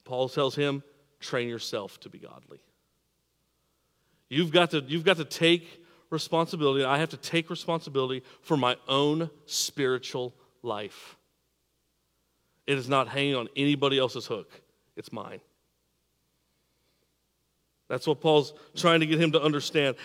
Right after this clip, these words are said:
And he says, he, he, he kind of equates it a, a, a little bit with, with working out. In fact, that word train is where we get our word gymnasium. People go to the gymnasium for,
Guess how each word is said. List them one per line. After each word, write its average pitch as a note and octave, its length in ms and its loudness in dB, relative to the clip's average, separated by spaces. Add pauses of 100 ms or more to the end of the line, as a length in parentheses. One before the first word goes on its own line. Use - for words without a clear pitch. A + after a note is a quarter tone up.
(100)
And E3+ 100 4
he F3 60 6
says, D#3 420 4
he, D#3 160 0
he, D#3 160 2
he E3 180 2
kind F3 200 4
of D#3 60 4
equates G#3 500 4
it D#3 120 0 (240)
a, E3 60 2
a, E3+ 300 6
a - 20 12
little F#3 240 8
bit F3 260 6
with, D#3+ 320 2 (240)
with E3 200 6
working F3+ 380 6
out. E3+ 180 8
In C#3+ 60 0
fact, F#3 260 4
that F#3 160 8
word F3 180 6
train F#3 520 4 (180)
is D3+ 160 2
where F#3 160 8
we F3+ 100 6
get F3+ 180 6
our E3+ 160 8
word D#3+ 280 4
gymnasium. D#3 760 4 (4000)
People G3 240 2
go G3 120 8
to F#3 60 6
the E3 80 0
gymnasium D#3+ 640 6
for, D3 240 2